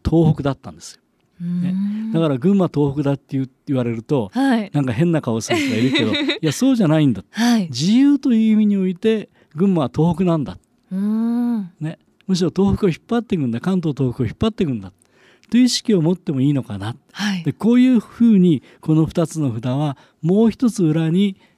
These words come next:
Speaker 1: えー、群馬の私たちのあり方を、今なお支える札であるかなと思いますね。
Speaker 2: はい。
Speaker 1: 一方、誇る文豪田山方一って、
Speaker 2: はい。
Speaker 1: 割とピンとこないんですね。
Speaker 2: <laughs>
Speaker 1: 多くの人々に残念ながら。
Speaker 2: はい。
Speaker 1: ね。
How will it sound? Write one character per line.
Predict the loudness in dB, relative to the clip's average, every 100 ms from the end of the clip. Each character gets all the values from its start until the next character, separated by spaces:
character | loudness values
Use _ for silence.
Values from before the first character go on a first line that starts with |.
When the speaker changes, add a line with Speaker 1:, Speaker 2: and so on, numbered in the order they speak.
| -6
Speaker 1:
え | -4
ー、 | -2
群 | 0 0
馬 | 0
の | 0
私 | -2 -2 -6
た | -6
ち | -8
の | -6
あ |
り | -4
方 | -4 -4 -2
を、 | 0 -2 -6 _ _
今 | -2 0 0
な | 0
お | 0
支 | -2 -6 -4
え | -2
る | -4
札 | -4 -6 -4
で |
あ | -4
る | -6
か | -8 -4
な | -4
と | -6 -8
思 | -8
い | -8
ま | -12
す | -4
ね。 | -2 -2 -6
Speaker 2:
は | -14 -8 -6
い。 | -8 -14 _ _ _
Speaker 1:
一 | -10 -10 -2
方、 | 0 0 -4 _
誇 | -16 -2 0 2
る |
文 | 2 2 2
豪 | 0 -2
田 | 0
山 | 0 -2
方 | -4 -6 -8
一 | -10
っ |
て、 | _ -12 -12 -12
Speaker 2:
は | -10
い。 | -10 _ _ _ _ _ _ -6
Speaker 1:
割 | -4
と | -2 -2
ピ | -2
ン |
と | -2
こ | -2
な | -2
い | -4
ん |
で | -8
す | -6
ね。 | -6 -4
Speaker 2:
<laughs> | -4
Speaker 1:
多 | -2 0 0 0
く | 0
の | -2
人 | -4 -4
々 | -2
に | -2
残 | -2 -2
念 | 0 0
な | -2
が | -4
ら。 | -8
Speaker 2:
は | -4 -2 -2 -4
い。 | -6
Speaker 1:
ね。 | -8